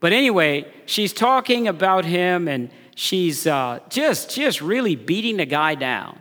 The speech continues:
right? And she's professed Christian. So we're talking along, and then I showed her Romans chapter thirteen, where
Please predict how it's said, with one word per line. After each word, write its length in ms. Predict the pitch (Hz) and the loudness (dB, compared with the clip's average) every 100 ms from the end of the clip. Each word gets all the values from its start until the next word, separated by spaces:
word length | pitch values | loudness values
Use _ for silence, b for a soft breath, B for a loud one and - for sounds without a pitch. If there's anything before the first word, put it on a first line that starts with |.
| - | -14
right? 320 | - 147 190 202 B B B B | -2 0 0 -2 B B B B
And 180 | 254 285 | 2 4
she's 400 | - 294 269 - - - - - | 4 2 2 -2 -10 -20 -20 -2
professed 480 | 247 240 240 208 - | -2 2 0 0 0
Christian. 500 | 180 175 - 214 214 b b b b | 0 0 -2 -6 -8 b b b b
So 140 | 202 | -2
we're 120 | 254 | -2
talking 520 | 277 - 202 214 226 | -2 0 0 2 -2
along, 540 | 220 214 196 196 196 190 | -2 0 2 2 2 0
and 180 | 165 160 | -2 2
then 360 | 202 214 208 - B B | 2 2 0 -6 B B
I 120 | - 165 | -2 0
showed 280 | - 220 | 2 2
her 80 | 202 | 2
Romans 440 | 170 180 185 170 - | 2 2 2 -2 0
chapter 320 | 208 165 170 | -2 0 -4
thirteen, 720 | - 180 156 - 247 208 139 | -2 -2 0 0 0 0 0
where 400 | 147 151 143 127 | 0 0 0 -4